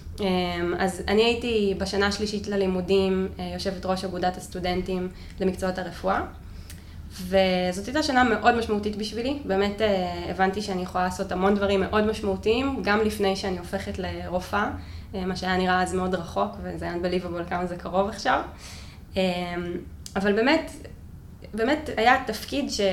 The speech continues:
שלא יהיה מוגזם להגיד שהוא היה משנה חיים. וכמעט ולא לקחתי על עצמי את התפקיד הזה.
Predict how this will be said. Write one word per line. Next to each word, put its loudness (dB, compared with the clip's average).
שלא 0
יהיה 4
מוגזם 2
להגיד 2
שהוא 0
היה 2
משנה 2
חיים. -6
וכמעט 4
ולא 8
לקחתי 2
על 2
עצמי 0
את -4
התפקיד -4
הזה. -4